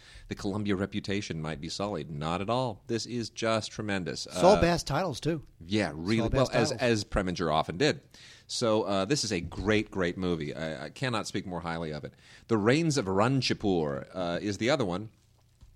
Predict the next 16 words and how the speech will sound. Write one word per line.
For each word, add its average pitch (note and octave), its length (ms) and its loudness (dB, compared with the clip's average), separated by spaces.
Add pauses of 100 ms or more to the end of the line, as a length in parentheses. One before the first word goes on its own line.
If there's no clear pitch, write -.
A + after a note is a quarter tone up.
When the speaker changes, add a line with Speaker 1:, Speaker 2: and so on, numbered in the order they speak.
(140)
Speaker 1:
Well, A#2+ 220 -10
probably E4 320 -4
a A2+ 80 4
little A2 340 2
bit A2+ 140 0
less F#2+ 420 0
well-known, B2 580 -2
directed G#2+ 280 0
by, G#2 140 2 (180)
uh, F2+ 380 2
Jean G2 280 -4
Negulescu F#2+ 560 0
or G2 140 0
Jean F2+ 320 -2
Negulescu. G2 640 -2 (460)
Uh, A2 720 4